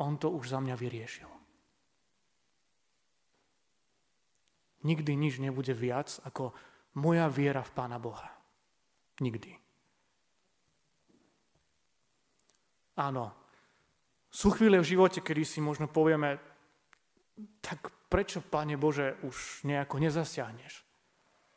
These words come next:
Prečo sa toto deje práve mne? Alebo prečo sa vôbec nič nedeje,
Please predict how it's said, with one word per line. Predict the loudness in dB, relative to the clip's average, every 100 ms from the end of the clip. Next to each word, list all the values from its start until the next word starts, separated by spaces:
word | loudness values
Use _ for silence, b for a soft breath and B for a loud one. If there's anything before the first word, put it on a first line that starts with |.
| _ _ _ _
Prečo | -2 0 0 -2
sa | -2
toto | 0 0 0
deje | 4 4 4
práve | 0 -2 0
mne? | 0 -2 -2 -10 B B
Alebo | 4 6 6
prečo | 6 4
sa | 4 8
vôbec | 10 12 10 10
nič | 10 12
nedeje, | 12 10 10 8 4